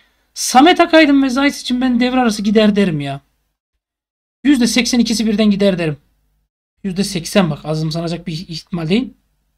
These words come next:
Batshuayi de gidici gibi duruyor. Hatta bonservisi iyi bir paraya gidici gibi duruyor. Dzeko, Tadic, Livakovic'i konuştuk. Galatasaray olayını, eee, Adana Demirspor olayını konuştuk. B K O.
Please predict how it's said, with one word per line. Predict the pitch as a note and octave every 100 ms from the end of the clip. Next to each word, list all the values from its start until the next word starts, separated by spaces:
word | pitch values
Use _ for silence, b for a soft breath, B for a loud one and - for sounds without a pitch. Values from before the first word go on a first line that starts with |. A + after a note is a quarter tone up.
| _ _ _ _ _ _ _ _ _
Batshuayi | F3 A#3+ A#3+ D4+ C4+ G#3+
de |
gidici | G#3 F#3+ A3+
gibi | A3 F3
duruyor. | F3+ A#3+ A#3+
Hatta | G3+ G#3 F3+
bonservisi | F#3 G3+ A3 G#3+ G#3+
iyi | G3+ G#3
bir | G3
paraya | - E3+ E3+ D#3+
gidici | D3 D3
gibi | D#3 C#3+ C#3+
duruyor. | D#3+ A3 - - _ _ _ _ _ _ _ _ _ _ _ _ _ _ -
Dzeko, | A#3+ A#3 G#3+
Tadic, | G3+ F#3+ F#3+
Livakovic'i | F#3+ F#3+ F#3+ E3+ E3+ E3+
konuştuk. | E3+ D#3+ - A#3
Galatasaray | G#3+ G#3 F#3+ G3 F3
olayını, | E3+ E3 F3+ A3 G#3 _ _ _ _
eee, | E3 D#3 D3+ D3 C#3+ D3 D3 D3 C#3+ - _ _ _ _ _ _ _ _ _ _ _ _ _ _ -
Adana | G3+ A3 G#3
Demirspor | G3+ G3+ - F3+
olayını | F#3 F3+ F3
konuştuk. | - - A3+ F3+
B | G#3
K | G#3 G#3+
O. | G3+ G#3+